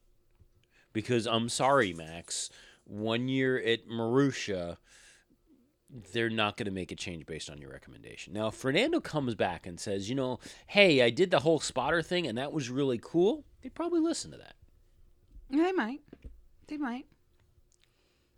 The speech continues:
Speaker 2: I don't know how much they're listening to Fernando these days for F one, though. I mean, to be honest.
Speaker 1: He's still Fernando.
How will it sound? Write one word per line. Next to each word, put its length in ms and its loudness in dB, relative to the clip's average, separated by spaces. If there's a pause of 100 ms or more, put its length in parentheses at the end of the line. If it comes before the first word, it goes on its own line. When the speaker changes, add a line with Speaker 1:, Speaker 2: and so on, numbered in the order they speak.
(160)
Speaker 2:
I 80 0
don't 160 0
know 100 -2
how 120 -4
much 180 -4
they're 180 -4
listening 340 -6
to 60 -8
Fernando 440 -6
these 240 -12
days 300 -8
for 140 -10
F 200 -8
one, 220 -2
though. 180 -16 (680)
I 80 -4
mean, 160 0
to 100 -8
be 140 -2
honest. 560 -10 (240)
Speaker 1:
He's 220 -4
still 180 0
Fernando. 520 -6